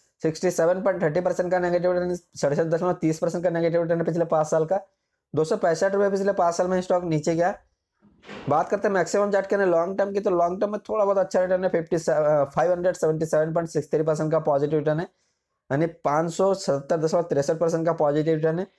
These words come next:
उन्नीस सौ निन्यानवे से दो हज़ार बीस तक का डेटा है, लगभग इक्कीस साल होते हैं, इक्कीस सालों में पाँच सौ सतहत्तर परसेंट का रिटर्न ठीक ठाक रिटर्न माना जाएगा। एक सौ नौ रुपये पचहत्तर पैसे स्टॉक ऊपर गया लगभग इन इक्कीस सालों में। और जैसा कि मैंने थंबनेल में कहा था कि थोड़ा रिस्की स्टॉक है, इस वजह से कहा था, आप देख सकते हो यहाँ पे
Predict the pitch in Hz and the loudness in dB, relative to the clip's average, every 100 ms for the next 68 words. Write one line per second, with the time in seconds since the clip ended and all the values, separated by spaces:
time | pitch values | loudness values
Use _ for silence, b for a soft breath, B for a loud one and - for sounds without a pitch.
0 | _ - 143 165 196 180 175 180 180 180 | _ -6 -2 0 0 0 0 0 0 2
1 | 175 180 156 147 151 170 170 170 165 175 | 2 0 0 -2 -2 -2 0 0 2 2
2 | 175 - _ _ 131 139 170 160 165 180 | 0 -4 _ _ -2 0 0 -2 -2 0
3 | 175 170 170 160 170 170 170 151 165 170 | 0 2 0 -2 -2 -2 0 0 0 -2
4 | 143 156 165 160 165 160 156 165 180 180 | -2 0 -2 -2 -2 0 0 -2 -4 -2
5 | 185 165 165 165 156 151 156 175 - _ | 0 0 0 0 0 2 2 0 -6 _
6 | _ _ - 156 156 185 165 185 185 175 | _ _ -4 -2 0 0 2 2 0 0
7 | 160 160 185 185 185 185 175 175 170 160 | 0 0 -2 -2 0 0 0 0 0 0
8 | 156 170 165 170 160 151 160 160 139 165 | 0 0 2 2 0 0 0 0 -2 -2
9 | 160 156 156 196 _ _ _ _ - 143 | 0 2 0 -2 _ _ _ _ -4 0
10 | 139 139 147 202 196 214 214 185 190 196 | 2 2 0 0 0 0 0 0 0 0
11 | 190 254 185 180 - 180 156 131 - 170 | 0 0 0 -2 0 0 0 0 0 0
12 | 165 170 175 160 170 170 170 160 160 160 | 2 2 2 2 0 0 0 0 2 2
13 | 165 170 165 151 165 | 0 2 2 2 0